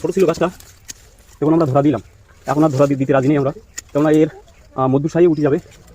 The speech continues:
এখানে একটা দেখুন, এটা সেবা ছিল না, তো কেটে নিয়েছি। প্যারাটা সই হিসেবে রাখলাম, এক পিস প্যারা তো বেশি হলেই রাখতাম না।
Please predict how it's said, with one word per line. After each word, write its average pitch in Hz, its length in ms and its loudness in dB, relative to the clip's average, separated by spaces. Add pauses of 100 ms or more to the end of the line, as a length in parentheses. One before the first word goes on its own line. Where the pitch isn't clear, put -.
এখানে 175 220 0
একটা 156 100 -4
দেখুন, 151 140 -2
এটা 143 160 -6
সেবা 151 200 -2
ছিল 160 160 -2
না, 160 40 -4 (640)
তো - 100 -14
কেটে 139 180 -2
নিয়েছি। 156 160 0 (1300)
প্যারাটা 170 320 2
সই 160 60 2
হিসেবে 180 240 2
রাখলাম, 175 180 -2 (720)
এক 135 80 -2
পিস 185 120 -4
প্যারা 196 160 4
তো - 60 4
বেশি 151 160 2
হলেই 185 180 2
রাখতাম 165 200 -6
না। 101 40 -10